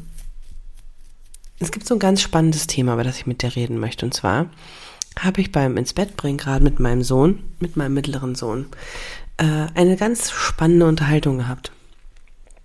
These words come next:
Und es ging darum, dass mein Sohn mich gefragt hat, „Mama, wer ist dir eigentlich am wichtigsten?“ Oder was ist dir am wichtigsten? Nee, doch, es war, glaub ich, was war effektiv, „Wer ist dir am wichtigsten?“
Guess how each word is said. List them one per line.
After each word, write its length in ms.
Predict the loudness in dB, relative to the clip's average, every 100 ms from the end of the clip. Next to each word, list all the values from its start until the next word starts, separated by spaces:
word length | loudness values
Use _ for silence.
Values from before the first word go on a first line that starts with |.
| _ -20 -6
Und 460 | 0 4 6 4 2
es 300 | -2 -2 -2
ging 420 | 0 2 2 0
darum, 680 | 0 0 0 0 0 -2 -8 -20 -20 -20 -20 -12
dass 140 | -2 4
mein 200 | 6 6
Sohn 200 | 2 2
mich 160 | -2
gefragt 680 | -4 -6 -6 -6 -6 -6 -4
hat, 320 | -4 -4 -8 -16 -20 -20 -20 -20 -20 -20 _ _ -2
„Mama, 300 | 0 2 2
wer 200 | 4 4
ist 240 | 2 -4 0
dir 320 | 2 2 2
eigentlich 480 | 2 4 2 -2 0
am 160 | 4
wichtigsten?“ 760 | 4 4 0 -8 -8 -8 -10 -10 -16 _ -20 -20 -4
Oder 260 | -2 0 2
was 200 | 2 2
ist 300 | -4 -4 -4
dir 160 | -4
am 180 | -4 -2
wichtigsten? 280 | 0 0 -2
Nee, 60 | -2
doch, 180 | -2 -6
es 140 | -6
war, 80 | -2
glaub 100 | -2
ich, 160 | -2
was 240 | -4 -6 -4
war 240 | -6 -6 -12 -4
effektiv, 500 | -2 0 -2 -4 -6 2
„Wer 260 | 4 4 0
ist 260 | -6 -8
dir 120 | -8
am 160 | -6 -8
wichtigsten?“ 540 | -8 -10 -12 -12 -14